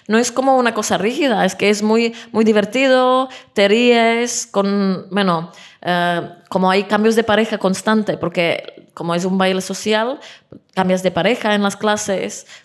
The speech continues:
tú puedes venir con, con tu pareja, pero lo, lo guay, lo divertido es cambiar de pareja y al final tampoco te rayes tanto, porque si vienen parejas de,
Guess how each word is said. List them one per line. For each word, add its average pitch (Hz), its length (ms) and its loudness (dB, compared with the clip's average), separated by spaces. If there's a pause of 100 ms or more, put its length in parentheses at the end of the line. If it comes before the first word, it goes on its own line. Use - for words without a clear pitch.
tú 196 100 -10
puedes 208 320 2
venir 202 220 0
con, 202 340 -2
con 190 180 -4
tu 196 80 -4
pareja, 202 380 -2
pero 202 360 0 (120)
lo, 170 320 0
lo 175 140 2
guay, 196 420 0
lo 180 140 0
divertido 185 640 0
es 175 140 -6
cambiar 185 320 -2
de 202 80 -2
pareja 214 480 -2 (240)
y 185 60 -4
al 190 80 -2
final 208 600 -4
tampoco 175 360 -8
te 196 140 2
rayes 175 340 -2
tanto, 196 300 -2
porque 170 220 -4
si 170 140 -6
vienen 190 280 0
parejas 190 460 -2
de, 175 300 0